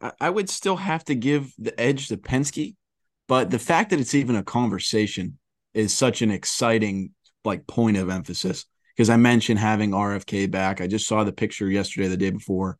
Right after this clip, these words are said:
um, of Jack Roush with the car and the trophy and Brad and Chris. Uh, it's just good to see. Um, that is a major win for that organization, and I'm very excited for that as a fan because,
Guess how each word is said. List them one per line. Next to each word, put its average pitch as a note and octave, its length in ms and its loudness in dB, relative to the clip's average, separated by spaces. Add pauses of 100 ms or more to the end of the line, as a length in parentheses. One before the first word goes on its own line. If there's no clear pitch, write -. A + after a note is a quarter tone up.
(500)
um, F#2 480 0 (260)
of G#2 140 0
Jack G#2+ 300 2
Roush G2 400 2
with G2+ 100 -4
the - 80 -14
car G2+ 280 -2
and G2+ 100 0
the F#2+ 40 -2
trophy G2 400 -4
and F2 140 -6
Brad F#2+ 480 -2
and F#2 180 -4
Chris. A2 460 2 (680)
Uh, F#2 360 -4
it's C3+ 140 0
just - 160 2
good F3+ 160 6
to A#2+ 80 4
see. - 340 -2 (240)
Um, F#2 540 -2 (100)
that A2 180 2
is G#2 120 4
a G#2 60 4
major G#2+ 400 4
win G#2 280 2
for G#2+ 140 -2
that G2 120 0
organization, G2+ 800 -2 (420)
and F#2 200 -6
I'm G2 100 0
very G#2 240 2
excited F#2+ 400 -2
for G2 120 -4
that F2 380 -6
as F#2 140 -6
a - 60 -12
fan G2 520 2
because, G2 600 0